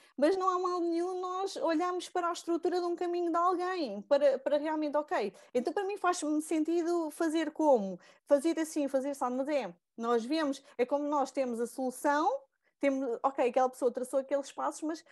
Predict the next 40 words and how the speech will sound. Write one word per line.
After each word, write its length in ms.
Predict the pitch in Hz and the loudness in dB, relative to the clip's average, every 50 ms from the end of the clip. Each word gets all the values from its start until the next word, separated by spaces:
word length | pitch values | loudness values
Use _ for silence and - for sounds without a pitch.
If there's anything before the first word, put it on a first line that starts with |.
| - _ _ | -20 _ _
nós 200 | - 262 320 311 | 0 0 0 0
também 200 | - 339 339 349 | 0 -4 -4 -4
temos 200 | 311 349 339 349 | -4 -6 -6 -8
que 60 | - | -6
construir 360 | - 370 349 - 330 349 349 | -8 -8 -8 -4 -4 -2 -2
esse 260 | 330 349 359 - - 339 | -2 -4 -6 -6 -6 -6
nosso 260 | 330 311 311 349 - | -2 -2 -4 -4 -6
espaço 340 | - _ 294 320 330 - - | -4 _ 0 0 0 -2 -8
dentro 340 | 285 311 403 440 403 339 277 | -6 -6 -6 -6 -6 -8 -2
das 160 | 240 269 262 | 0 0 2
nossas 300 | 247 254 247 240 262 247 | 2 0 -4 -4 -4 -6
próprias 340 | - - 233 220 226 208 185 208 | -2 -2 -4 -2 -4 -10 -12 -10
emoções, 520 | 214 208 202 - - 226 233 233 240 233 | -10 -10 -12 -12 -14 -12 -8 -8 -8 -6
dentro 320 | 254 330 359 320 311 269 | -6 -6 -6 -4 -6 -6
daquilo 260 | 247 262 247 - 277 254 | -6 -6 -4 -4 -6 -6
que 80 | 254 | -6
nós 140 | 247 233 220 | -8 -10 -8
somos 260 | - 233 226 220 196 | -8 -10 -10 -10 -8
de 100 | 185 214 | -10 -10
verdade, 540 | 190 196 190 185 185 185 202 220 247 254 285 277 - - - - - - - | -8 -8 -8 -6 -6 -6 -4 -4 -4 -6 -8 -12 -14 -20 -20 -20 -20 -8 -4
e, 540 | 269 285 294 - - 285 302 302 311 285 - | -2 -2 -2 0 -2 -2 0 0 0 -2 -2
e, 60 | 269 269 285 311 | 0 2 4 4
e 20 | |
isso 160 | 349 339 - | 2 2 0
é 60 | 339 - | -4 -2
que 60 | - | 0
vai 140 | - 311 339 - - - _ _ _ _ | 0 0 0 0 -6 -18 _ _ _ _
depois 300 | _ - 294 285 254 - - - - _ _ | _ 0 0 0 0 -4 -14 -20 -20 _ _
fazer 280 | - 285 254 302 311 | 0 2 2 2 0
com 160 | 311 330 320 | 0 -2 -2
que 60 | 311 311 | 0 0
alcancemos 500 | 285 302 - 330 311 - 311 302 285 285 | 0 0 0 -2 -2 -2 -4 -4 -2 -4
o 80 | 311 | -4
sucesso, 420 | 294 - - 339 277 269 269 - - - | -4 -4 -6 -2 -2 -2 -4 -4 -8 -6
é, 180 | 220 214 226 - | -4 -4 -2 0
é, 280 | - 240 240 233 - 247 | 0 0 0 2 0 -2
é 40 | 226 | -2
trilhar 500 | - - 254 285 269 254 285 285 294 302 | 0 0 0 0 4 6 6 6 6 6
esse 220 | 302 320 311 - | 2 -2 -4 -6
caminho, 400 | - 320 311 311 294 285 262 254 | -10 -8 -6 -2 -2 -2 -2 -2